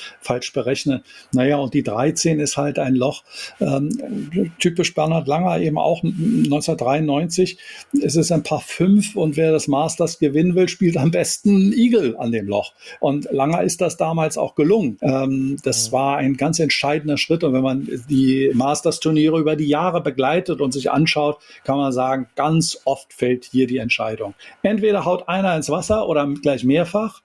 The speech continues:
Speaker 1: ähm,
Speaker 2: Mhm.
Speaker 1: an der, an der, an der elf oder an der zwölf, meist halt an der zwölf. Ähm, oder gut, damals, neunzehnhundertfünfundachtzig, als Langer das erste Mal gewonnen hat, war ja Curtis Strange der Mann, der, äh, eigentlich der Frontrunner war und die besten Chancen hat. Der hat dann an der dreizehn ins Wasser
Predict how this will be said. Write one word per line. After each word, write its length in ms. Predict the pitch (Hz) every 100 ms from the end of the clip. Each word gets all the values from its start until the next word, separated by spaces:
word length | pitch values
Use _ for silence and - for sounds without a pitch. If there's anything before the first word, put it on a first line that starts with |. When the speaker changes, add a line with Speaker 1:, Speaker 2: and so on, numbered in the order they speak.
| - - - - _ -
Speaker 1:
ähm, 300 | 165 165 160
Speaker 2:
Mhm. 180 | 208 240
Speaker 1:
an 100 | 156
der, 120 | 156
an 160 | 156 143
der, 280 | 143 -
an 80 | 135
der 120 | 143
elf 240 | 156 165 170
oder 120 | 160
an 80 | 139
der 120 | 127
zwölf, 340 | - 139 180 147
meist 320 | 143 - -
halt 140 | 139
an 100 | 123
der 160 | 113 113
zwölf. 400 | - 131 196 - - - - - -
Ähm, 340 | 151 151 160 - _ - - -
oder 300 | 147 139 143
gut, 400 | 135 156 160 160
damals, 400 | 147 156 135 -
neunzehnhundertfünfundachtzig, 1080 | 165 131 143 147 - 190 185 165 - 156
als 140 | 139 123
Langer 220 | 135 147
das 100 | -
erste 360 | - 202 - 180
Mal 200 | 151 131
gewonnen 340 | 117 120 120
hat, 140 | 117
war 120 | 117 120
ja 100 | 117
Curtis 380 | 139 131 117
Strange 360 | - 143 156 139 135
der 100 | 127
Mann, 220 | 123 123
der, 280 | 120 117 - - - - 294
äh, 60 |
eigentlich 460 | 117 120 127 123 123
der 100 | 120
Frontrunner 640 | - 127 127 120 117 113
war 280 | 113 123 120
und 200 | 110 110
die 80 | 113
besten 320 | 131 - 147
Chancen 400 | - 127 143 143
hat. 180 | 139 -
Der 140 | 151
hat 160 | 165 165
dann 140 | 165
an 100 | 156
der 120 | 160
dreizehn 440 | 160 151 208 233 208
ins 160 | 156
Wasser 300 | 135 131 139